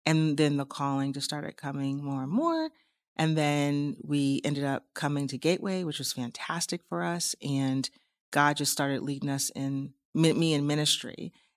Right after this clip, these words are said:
And I was volunteering in our Freedom Ministry at the time. And I thought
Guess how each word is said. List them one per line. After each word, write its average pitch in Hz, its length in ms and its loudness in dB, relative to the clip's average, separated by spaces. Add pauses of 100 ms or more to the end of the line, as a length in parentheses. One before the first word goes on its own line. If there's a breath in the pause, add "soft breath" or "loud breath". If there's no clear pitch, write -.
(100)
And 139 380 4
I 143 100 4
was 139 160 -2
volunteering 147 880 -2
in 139 80 0
our 139 100 -2
Freedom 170 380 0
Ministry 131 440 -2
at - 120 -10
the - 60 -8
time. 135 480 -8 (440)
And 143 160 0
I 135 120 -2
thought 139 440 -2